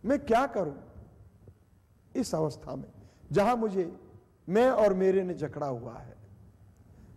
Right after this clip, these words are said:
मोह में फंसा हुआ हूं, अज्ञानता में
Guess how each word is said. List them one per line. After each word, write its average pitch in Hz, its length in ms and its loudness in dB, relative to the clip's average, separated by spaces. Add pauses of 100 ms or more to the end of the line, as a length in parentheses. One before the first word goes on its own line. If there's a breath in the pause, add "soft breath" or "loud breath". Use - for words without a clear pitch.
मोह 240 540 4
में 156 200 -12
फंसा 156 280 -6
हुआ 131 280 -8
हूं, - 140 -14 (880 soft breath)
अज्ञानता 208 720 0
में 165 240 -10